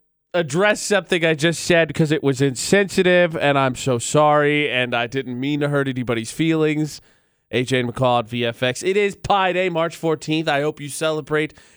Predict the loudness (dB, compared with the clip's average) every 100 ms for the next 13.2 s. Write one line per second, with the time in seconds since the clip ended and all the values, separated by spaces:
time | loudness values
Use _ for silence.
0 | -2 0 0 2 0 2 2 2 -2 0
1 | 0 2 0 2 2 2 0 -2 2 2
2 | 0 -2 _ _ _ -4 0 0 0 -2
3 | -2 -2 -4 -10 _ -6 -4 -2 0 2
4 | 0 0 0 0 0 -2 0 -2 0 -2
5 | -2 0 -2 0 -2 -2 -4 0 2 4
6 | 4 2 0 2 2 2 2 2 0 -2
7 | -2 -4 -4 -6 -8 -14 -12 -8 -8 -6
8 | -2 0 0 0 -2 -4 -16 _ _ -6
9 | -2 -2 -2 -4 -2 -4 -4 -6 -10 -18
10 | _ _ _ _ _ _ -6 -2 -2 -2
11 | -4 -4 -6 -6 _ _ _ _ _ _
12 | _ _ _ _ _ _ _ _ _ _
13 | -6